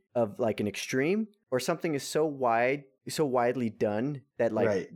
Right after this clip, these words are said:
Speaker 1: they, they do it just to sh-, you know, you know what I mean?
Speaker 2: Yes.
Speaker 1: They take an everyday, it's ra-, so when,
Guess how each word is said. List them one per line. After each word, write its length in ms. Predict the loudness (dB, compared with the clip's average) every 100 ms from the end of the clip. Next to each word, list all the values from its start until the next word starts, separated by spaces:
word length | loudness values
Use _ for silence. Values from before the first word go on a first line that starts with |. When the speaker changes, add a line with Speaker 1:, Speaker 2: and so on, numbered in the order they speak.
| -4
Speaker 1:
they, 140 | -4
they 160 | 0 -2
do 220 | 0 0
it 60 | 0
just 240 | -2 -8
to 60 | -8
sh-, 180 | -6 -6
you 120 | -4
know, 160 | -4 -4
you 80 | -2
know 60 | -2
what 80 |
I 20 | 0
mean? 240 | -2 -4 _ -6
Speaker 2:
Yes. 380 | 0 0 2
Speaker 1:
They 80 | 0
take 320 | 0 -2 -2 -4
an 120 | 0
everyday, 420 | 2 2 2 2
it's 220 | 2 2
ra-, 100 | 2 0 -4 -8
so 160 | -2
when, 140 | 0